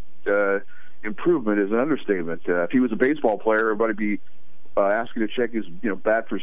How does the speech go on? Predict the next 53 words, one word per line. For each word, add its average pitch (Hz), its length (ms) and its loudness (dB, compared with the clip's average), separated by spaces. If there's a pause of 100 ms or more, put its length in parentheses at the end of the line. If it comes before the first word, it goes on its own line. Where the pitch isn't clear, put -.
(160)
for 95 220 0
cork 123 440 0
or 95 260 0
for - 180 -2
<laughs> - 20 2
steroids 123 560 2
or 95 80 0
something. 98 360 0
But, 95 180 0 (680)
uh, 110 420 2
I 117 40 0
mean, 123 340 0 (440)
look, 147 280 2
you 127 100 0
know, 110 200 0
the 117 160 -2
Vegas 135 400 -2
Golden 123 280 0
Knights 113 320 0
had 107 140 2
a 101 60 -2
little 110 200 0
bit 107 120 0
of 101 80 -2
a - 20 -4
leg 104 240 0
up 107 180 0
on 101 120 0
all 98 140 -4
the 98 120 -2
other 98 180 -2
expansion 98 520 -4
franchises 95 560 0
in 92 120 -4
recent 92 360 -4
years. 113 360 2 (480)
Uh, 87 200 0
they 98 120 -2
changed 110 380 0
the 98 80 2
rules 104 320 2
a 98 100 -2
little 101 160 0
bit 101 240 -2
for 101 220 2
them, 104 160 -2
so 131 80 2
they 127 160 2
would 127 260 2
at 110 140 2
least 135 300 0 (320)
be, 113 340 2
in 98 160 0